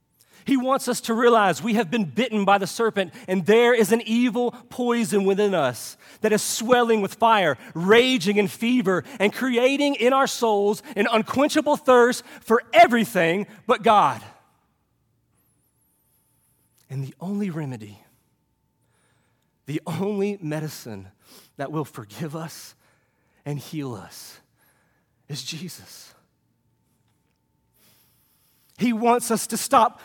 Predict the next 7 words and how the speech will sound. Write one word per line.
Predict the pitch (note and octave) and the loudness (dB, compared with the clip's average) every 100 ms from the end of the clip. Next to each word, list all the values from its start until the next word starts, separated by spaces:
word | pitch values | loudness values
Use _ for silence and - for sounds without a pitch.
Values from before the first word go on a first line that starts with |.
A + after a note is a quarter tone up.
| - | -10
trusting | - - C#4 A3 - A3 G#3 F3 D4+ G#3+ | -6 4 4 4 -2 -2 -2 -4 -10 -2
in | A3 | 2
our | A#3 F#3+ | 4 2
doing | F3+ G3+ E3+ B2+ - _ _ _ _ _ _ - - | 0 -2 -2 -6 -12 _ _ _ _ _ _ -4 -2
and | A3+ | 0
start | - B3 G3+ | 2 0 0
trusting | - C4+ C4+ - - G3 F#3 | 0 4 4 4 -2 -2 -2